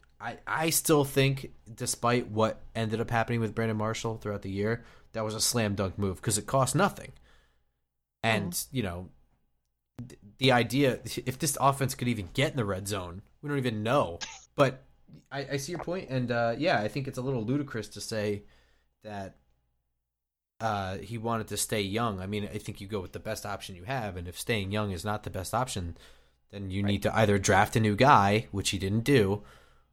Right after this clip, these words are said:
Speaker 1: or, you know, get a veteran
Speaker 2: Or you
Speaker 1: presence.
Speaker 2: cobble something together while you still have the opportunity to, you know.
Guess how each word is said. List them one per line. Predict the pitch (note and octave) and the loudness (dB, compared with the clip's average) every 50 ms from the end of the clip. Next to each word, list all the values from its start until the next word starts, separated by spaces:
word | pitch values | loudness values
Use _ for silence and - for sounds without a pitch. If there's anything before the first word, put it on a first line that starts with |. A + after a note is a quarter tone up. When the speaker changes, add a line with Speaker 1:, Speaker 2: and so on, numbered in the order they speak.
| _ _ _ _ - | _ _ _ _ 4
Speaker 1:
or, | A#2 A2+ A2 G#2 G2+ G2 G2 G2+ G2 G2 - - _ | 6 8 8 8 8 6 6 4 2 -2 -8 -16 _
you | - A2+ G2 | -8 -6 -6
know, | F#2 F#2 F#2+ G#2 G#2 - _ _ _ _ _ | -4 -6 -6 -8 -12 -18 _ _ _ _ _
get | - G#2 G#2 G#2 | -8 -6 -2 -2
a | A2 A2 | -2 -2
veteran | G2+ G#2 A#2 B2 C#3+ C#3 C3+ | 0 0 2 4 4 4 4
Speaker 2:
Or | C3 - | 6 8
you | C#3 | 8
Speaker 1:
presence. | D3+ E3+ - | 8 8 10
Speaker 2:
cobble | F3+ F#3 F3 F3 F3+ | 10 10 10 8 8
something | - G#3 F#3 E3+ F#3+ F3+ | 8 6 6 6 4 2
together | E3+ E3 F3 G3 G#3+ G3 F3 D#3 | 2 6 6 6 8 8 4 6
while | D3+ D3 C#3 C#3+ C#3+ | 6 6 6 6 4
you | C#3+ C#3+ | 2 -4
still | D3 - - D#3 C#3+ | -6 -2 -2 -2 2
have | C#3 D3 C#3+ C#3 | 4 4 2 2
the | D3 C#3+ C3+ | 4 2 2
opportunity | - - C#3 - - F3+ D3+ B2+ - - - | 2 2 -4 -2 0 0 0 0 -4 -4 -6
to, | - - - - - - - - - - - - | -6 -8 -10 -10 -12 -14 -14 -16 -20 -20 -20 -18
you | B2+ | -12
know. | A#2+ A#2 A2+ A2+ A2+ | -10 -8 -8 -8 -8